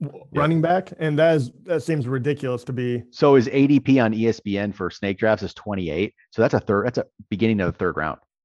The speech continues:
Speaker 1: Oh my.
Speaker 2: Yeah.
Speaker 1: Yeah.
Speaker 2: So he's an
Speaker 1: Well, I mean,
Speaker 2: absolute
Speaker 1: that would be a,
Speaker 2: steal.
Speaker 1: that would be a great one. You could.
Speaker 2: Yeah. So
Speaker 1: Yeah, yeah.
Speaker 2: he's, he, it's funny. So Nick Chubb,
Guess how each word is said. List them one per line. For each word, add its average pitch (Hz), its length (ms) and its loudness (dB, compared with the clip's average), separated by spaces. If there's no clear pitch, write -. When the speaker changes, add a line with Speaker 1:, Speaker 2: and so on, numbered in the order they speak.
Speaker 1:
Oh 214 220 0
my. 123 300 -4
Speaker 2:
Yeah. - 120 -2
Speaker 1:
Yeah. 139 200 2
Speaker 2:
So 120 140 2
he's 123 160 6
an 123 40 6
Speaker 1:
Well, 123 120 6
I - 20 4
mean, 185 180 4
Speaker 2:
absolute - 0 -
Speaker 1:
that 202 100 4
would 185 60 2
be 160 120 4
a, - 20 4
Speaker 2:
steal. 139 120 0
Speaker 1:
that 160 80 2
would 190 100 2
be 156 120 2
a 139 120 -2
great 135 500 -2
one. 120 320 -12
You 147 240 -2
could. 139 140 0
Speaker 2:
Yeah. 123 260 0
So 135 260 6
Speaker 1:
Yeah, 127 60 4
yeah. 123 60 2
Speaker 2:
he's, 147 200 -2
he, 170 160 6
it's - 260 -2
funny. 143 260 4
So - 140 0
Nick 147 240 2
Chubb, 139 320 0